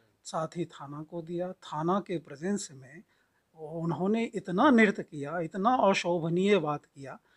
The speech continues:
जो पाँच हज़ार बच्चे, तीन सौ स्टाफ है, सभी आज मर्माहत हैं, दुखी हैं। ये विद्यालय जो, अ, स्वामी दयानंद सरस्वती के वेद मंत्रों से ही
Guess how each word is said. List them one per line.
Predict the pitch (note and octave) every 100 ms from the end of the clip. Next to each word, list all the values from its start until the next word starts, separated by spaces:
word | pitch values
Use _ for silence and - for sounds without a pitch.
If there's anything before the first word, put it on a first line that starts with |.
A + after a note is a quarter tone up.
| B2 A#2 E3+
जो | D3 F3+ F#3 F#3 G#3 _ _
पाँच | E3 F#3+ A#3+
हज़ार | F#3+ E3+ F3+ F3+
बच्चे, | C#3 C#3+ - F3+ G3
तीन | - F#3 G#3+
सौ | G3 F3+ D3+
स्टाफ | - B2+ D3 -
है, | E3
सभी | G3 - A3+ A#3+
आज | F3 E3+
मर्माहत | E3 D3+ D3 D3 C#3+ D3 -
हैं, | E3+ E3
दुखी | E3 - G#3+
हैं। | A#2 A2+ - _ _ _ _ _ _
ये | E3+ G3+ A#3
विद्यालय | A3+ F#3+ D#3 F3 F3 G3+ G#3 A3 - _
जो, | E3 F3+ F#3 F3+ F#3 _ _ _ _
अ, | D#3
स्वामी | D3+ E3+ F3+ F3
दयानंद | D3 E3 E3+ G3+ G3 F3+
सरस्वती | D#3+ E3+ E3+ E3 F3+ D#3+ C3+ - _ _ _ _ _
के | F3
वेद | D#3 G3+ G#3
मंत्रों | D#3+ E3+ E3+ G3+ A3 G#3+ - _
से | - F#3
ही | G#3 E3 F3+ D3+